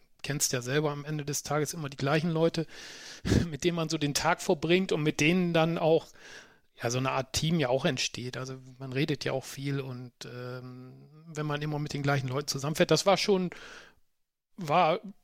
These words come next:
auch mal interessant, äh, und für mich einfach mal, äh, wirklich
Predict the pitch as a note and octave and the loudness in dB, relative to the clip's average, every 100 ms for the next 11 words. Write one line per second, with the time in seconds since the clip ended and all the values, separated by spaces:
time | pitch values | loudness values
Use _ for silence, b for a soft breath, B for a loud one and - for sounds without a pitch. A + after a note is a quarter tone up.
0 | _ - E3+ F#3 F#3 F3+ - - D3+ F#3+ | _ -2 0 4 2 2 2 4 4 4
1 | B3+ - G#3+ F#3 F#3 G3+ G3 F#3+ - F3+ | 4 2 4 4 4 2 2 0 0 2
2 | F#3+ - - F3 - D#3+ E3+ E3 E3 D#3+ | 2 0 0 0 2 -2 0 2 4 2
3 | D#3 E3 D3+ D3 D3 C3+ _ _ _ _ | 2 0 -2 -2 -4 -6 _ _ _ _
4 | _ _ D3+ - D3 - - | _ _ -12 -4 -4 -4 -12